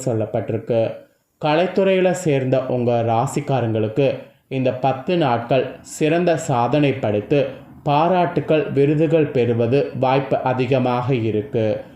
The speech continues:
இந்த பத்து நாளும் மன ஆன்மீக வழியை அதிக நாடும்.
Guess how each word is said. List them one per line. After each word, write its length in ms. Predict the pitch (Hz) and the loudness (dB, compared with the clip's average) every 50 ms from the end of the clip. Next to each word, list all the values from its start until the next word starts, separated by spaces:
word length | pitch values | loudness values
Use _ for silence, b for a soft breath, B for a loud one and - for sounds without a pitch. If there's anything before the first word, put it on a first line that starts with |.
| B B B B B 123 120 | B B B B B -4 -2
இந்த 160 | 117 117 123 117 - - - | 0 0 0 -2 -4 -4 -4
பத்து 300 | 131 120 - - - 175 160 156 | -4 -4 -4 -4 -2 0 0 2
நாளும் 340 | 139 127 127 139 143 - - - 120 123 | 2 2 2 0 0 -2 -4 -4 -2 -2
மன 240 | 120 127 143 147 - - 123 123 | 0 2 0 0 0 -2 -2 0
ஆன்மீக 360 | 127 139 147 151 151 143 143 131 123 | 0 2 2 2 4 4 2 2 2
வழியை 340 | 123 113 113 117 120 135 135 - - 120 | 2 2 2 2 2 2 0 0 0 -2
அதிக 320 | 117 117 131 143 151 139 123 113 110 | 0 0 0 0 0 0 0 0 -2
நாடும். 480 | 107 104 107 107 107 113 113 113 110 | -2 -2 -2 0 0 0 0 0 0